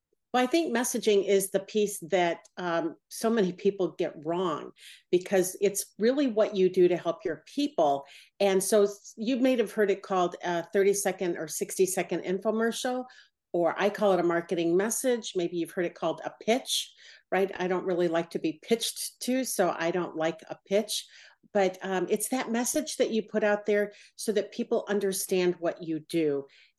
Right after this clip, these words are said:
And all too often, I hear th-, I hear it done wrong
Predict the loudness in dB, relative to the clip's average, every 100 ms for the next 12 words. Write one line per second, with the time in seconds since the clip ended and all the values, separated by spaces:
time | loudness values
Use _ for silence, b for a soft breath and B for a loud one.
0 | -2 2 2 0 _ _ -2 0 0 0
1 | 0 0 -2 -4 -4 -4 -2 -4 -2 -2
2 | -2 -6 -8 -6 -2 0 0 0 -2 -2
3 | -2 -2 -4 -6